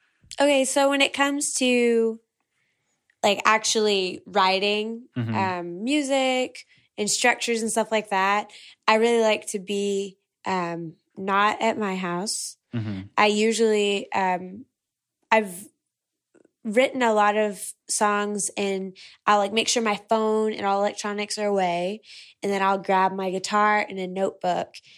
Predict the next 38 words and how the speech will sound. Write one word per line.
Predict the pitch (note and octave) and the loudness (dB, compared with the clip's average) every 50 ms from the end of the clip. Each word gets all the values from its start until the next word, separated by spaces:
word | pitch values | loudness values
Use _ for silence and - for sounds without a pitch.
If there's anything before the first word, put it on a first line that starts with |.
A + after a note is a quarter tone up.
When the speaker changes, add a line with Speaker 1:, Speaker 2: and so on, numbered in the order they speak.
| - - - _ _ | -20 -20 -20 _ _
Speaker 1:
and | - G3+ G3 G3 | -4 -4 -4 -2
sit | F3+ - - A3+ G#3+ - | -2 0 0 0 0 0
in | G#3+ G#3 | -2 -2
a | G#3 G3+ G3+ | 0 0 2
room | G3+ G3+ G3+ G3+ G3+ G3+ G3+ | 2 2 0 0 -2 -2 -2
that | F#3+ F3+ - | -2 -2 0
has | F3+ F#3+ F#3+ F#3+ F#3+ G3 F#3+ - | 0 0 2 2 2 0 0 -2
some | - G3+ G3+ | -4 -4 -4
sort | F#3 - G3+ G3 F#3+ | -4 -4 -4 -2 -4
of | F#3 E3+ | -4 -4
natural | F#3 F3+ F3 F3 - G3 F#3 F3 | -6 -8 -8 -6 -6 -4 -4 -4
reverb | F3 F3 F3+ F3 G#3 G#3 A3 A#3+ B3 A#3+ - | -2 -4 -4 -2 -2 -2 -2 -2 -4 -4 -8
because | - G3+ - G#3+ G#3 | -8 -6 -4 -4 -4
it | G#3+ A3 | -2 0
makes | G#3 G#3 G3+ - - | 0 -2 -2 -2 -4
me | G3+ G3 | -4 -2
really | G3 F#3+ F#3 F#3+ | 0 0 -2 -2
Speaker 2:
Mm. | F#3+ | -4
Speaker 1:
comfortable | G3+ G3+ G3+ F#3+ - G3+ F3+ F#3+ F#3 F#3 F#3 F3+ F3+ - - - - _ _ _ | -6 -6 -6 -8 -8 -6 -4 -2 -2 -2 -2 -2 -4 -8 -16 -20 -20 _ _ _
to, | - G3+ G3 | -2 2 2
like, | F#3+ F#3+ - - - | 4 2 2 0 -4
try | - - A3+ G3+ G3 G3 G3 G3 F#3+ F#3+ F#3 G3 G3+ _ _ _ _ _ _ _ _ - | -2 0 2 2 4 4 2 2 0 0 -2 -4 -6 _ _ _ _ _ _ _ _ 0
funny | - A3 G#3+ G#3+ G3+ | 2 2 2 0 -2
things | - G#3+ G3+ G3+ F#3+ | -2 -2 -2 0 -2
with | G#3 F#3 G3 | -2 -2 -2
my | G3+ G3 | -2 -2
voice | F3+ G3 F#3+ F#3+ F#3+ F#3+ G3 G3 F#3+ - | 0 2 2 2 2 2 0 -2 -4 -4
that | - - F#3 F#3 F3+ F3+ - - _ _ _ _ _ - | -2 0 2 2 2 2 0 -4 _ _ _ _ _ -6
if | G3+ F#3 | -2 2
I | G#3 G3+ | 2 2
was | G3+ G3+ | 2 0
in | G#3+ G3+ | -2 -2
a | G3 | 0
really | G3 F#3+ F#3+ F#3 | 0 0 0 0
dry | F3 F#3 F#3+ F#3 F#3 | 0 2 2 2 2
place, | F#3 - G3+ F#3+ F#3+ G3 G3 G3+ | 0 0 0 0 0 0 -2 -2
I | F#3+ | -2
just | F#3 F#3+ G3 - - | -2 -4 -6 -6 -8